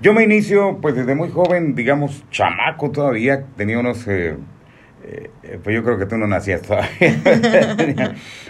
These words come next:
unos quince, dieciséis años. Yo tenía, bueno, tenía, vive todavía, pero ese, mi tío era locutor.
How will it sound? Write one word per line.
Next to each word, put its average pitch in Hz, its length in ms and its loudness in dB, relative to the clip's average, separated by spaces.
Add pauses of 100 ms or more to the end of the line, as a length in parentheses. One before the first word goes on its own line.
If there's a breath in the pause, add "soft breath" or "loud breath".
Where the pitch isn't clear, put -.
unos 135 300 2
quince, 135 420 2
dieciséis 110 600 0
años. 123 360 0 (300 loud breath)
Yo 107 300 0
tenía, 127 420 0
bueno, 117 260 -2 (200)
tenía, 120 500 0
vive 113 240 -2
todavía, 113 380 0
pero 113 160 0
ese, 113 180 -2
mi 104 140 -4
tío 110 180 0
era 107 140 2
locutor. 110 500 -2